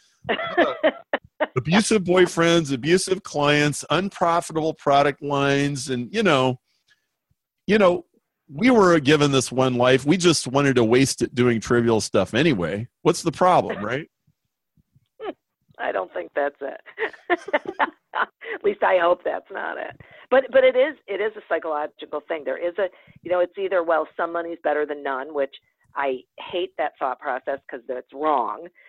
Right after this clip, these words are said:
Speaker 2: Right.
Speaker 1: Um, but, you know, but they're, they're really, they, and they get caught up in this. And interestingly, the, the companies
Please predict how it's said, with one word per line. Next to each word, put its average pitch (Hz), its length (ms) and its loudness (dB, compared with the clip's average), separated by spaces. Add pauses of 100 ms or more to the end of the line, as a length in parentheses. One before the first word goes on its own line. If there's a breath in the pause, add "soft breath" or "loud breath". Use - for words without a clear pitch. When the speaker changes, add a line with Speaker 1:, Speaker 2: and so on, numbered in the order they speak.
(380 soft breath)
Speaker 2:
Right. 160 200 2
Speaker 1:
Um, 156 200 -8 (400)
but, 240 200 2
you 226 120 2
know, 208 180 4
but 302 140 -6
they're, 220 180 0
they're 226 120 6
really, 220 600 -2
they, 175 240 0
and 190 160 -6
they 196 200 -4 (120)
get 233 260 -2 (520)
caught 220 280 2
up 262 180 0
in 240 160 -2
this. 156 200 -4 (180)
And 185 120 -10
interestingly, 196 760 -12
the, 170 220 -2 (120)
the 165 180 -2
companies 269 360 -6